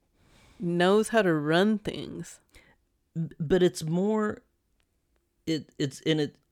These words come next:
Speaker 2: it's more of a trust. You trust that I'm not an idiot.
Speaker 1: <laughs> Yes, yes, yes, yes.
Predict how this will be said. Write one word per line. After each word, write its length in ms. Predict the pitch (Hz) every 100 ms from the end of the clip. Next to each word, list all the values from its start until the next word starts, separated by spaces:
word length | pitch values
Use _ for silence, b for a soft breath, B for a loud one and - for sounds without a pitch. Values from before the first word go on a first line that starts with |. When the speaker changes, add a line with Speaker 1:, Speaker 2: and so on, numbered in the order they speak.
| _ -
Speaker 2:
it's 200 | 147 143
more 280 | 165 175 185
of 340 | 131 135 135 -
a 440 | 131 120 117 110 120 _
trust. 640 | - - 196 175 - - -
You 160 | 151
trust 340 | 135 - 165 -
that 100 | 120
I'm 120 | 117
not 200 | 127 120
an 120 | 113 -
idiot. 400 | 139 123 - -
Speaker 1:
<laughs> 40 | _
Yes, 800 | 156 175 233 - 202 185 - 170 -
yes, 360 | 185 165 151 -
yes, 280 | 175 - -
yes. 360 | - - -